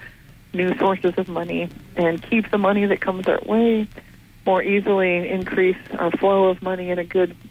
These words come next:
positive fashion, all these things. And it starts with really energizing that relationship with money and releasing a lot of, uh,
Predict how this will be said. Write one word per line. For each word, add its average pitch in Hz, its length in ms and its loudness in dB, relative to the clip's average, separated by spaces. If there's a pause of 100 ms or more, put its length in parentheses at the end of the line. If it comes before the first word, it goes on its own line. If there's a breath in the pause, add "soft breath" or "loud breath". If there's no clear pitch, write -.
positive 175 480 0
fashion, 170 720 -4
all 185 140 0
these 180 240 0
things. 165 280 -4 (720 loud breath)
And 170 400 2
it 160 200 0
starts 302 400 0
with 185 200 0 (260)
really 185 480 0 (420)
energizing 185 760 -2
that 156 140 -6
relationship 160 680 -4
with 175 180 -2
money 175 340 -2 (600 loud breath)
and 175 360 2
releasing 185 540 2
a 165 80 2
lot 165 200 2
of, 160 160 2 (200)
uh, 165 260 -2